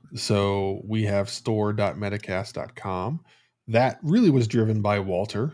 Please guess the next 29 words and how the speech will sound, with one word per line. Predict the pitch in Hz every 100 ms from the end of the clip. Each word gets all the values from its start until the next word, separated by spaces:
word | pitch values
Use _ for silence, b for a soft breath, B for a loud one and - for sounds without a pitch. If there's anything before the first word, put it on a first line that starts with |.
| -
So | 113
Walter's | 101 104 131 127 120
a |
big | 98 101 104
thing | 101 95 95
that |
we've | - 98
tried | - - 78 76 113 143 - _ _ _ -
to, | - 101 95 92 92 92 - - _ -
um, | 95 95 92 90 - _ 117 117
get | 113 101 - - -
more | 98 104 101 95 - _
exposure. | 107 - 123 127 123 143 131 b b b _
We've | 107
tried | 107 98 95
some | 90
t-shirts | - 120 110 120 120
'cause | - 101
Bob | - 95 101
says | - 101
a |
lot | 98 101
of | 101
crazy | - 104 104
things | 95 104 110 170 165
and | 90
I | 98
like | 101 95
t-shirts. | - 107 143 170